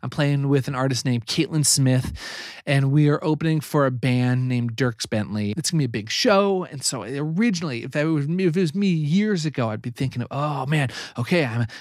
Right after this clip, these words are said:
I'm dialing in sounds for the show. I gotta, I gotta impress people. Maybe I gotta impress the artist. I'm playing with friends of mine that I respect. I gotta impress them.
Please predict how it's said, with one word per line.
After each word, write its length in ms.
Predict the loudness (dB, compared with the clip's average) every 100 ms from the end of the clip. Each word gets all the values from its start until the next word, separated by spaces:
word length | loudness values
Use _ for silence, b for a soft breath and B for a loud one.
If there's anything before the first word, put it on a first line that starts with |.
| -2
I'm 140 | 0
dialing 480 | 2 4 4 4 4
in 120 | 2
sounds 520 | 4 4 4 4 0
for 60 | -2
the 60 |
show. 260 | -2 0 2
I 100 | 0
gotta, 200 | -2 -2 B B
I 80 | -2
gotta 140 | 2
impress 360 | 0 2 2 2
people. 260 | 0 0 0
Maybe 200 | 2 2
I 40 |
gotta 160 | 4 2
impress 380 | 0 0 2
the 80 | 4
artist. 340 | 6 6 4 0
I'm 140 | -4
playing 240 | -2 0
with 140 | 2 0
friends 400 | 2 4 4 2
of 100 | 2
mine 200 | 2 2
that 120 | 2
I 40 |
respect. 380 | 0 2 2 0
I 40 | -2
gotta 180 | -2
impress 400 | 0 0 0 0
them. 280 | 2 2 2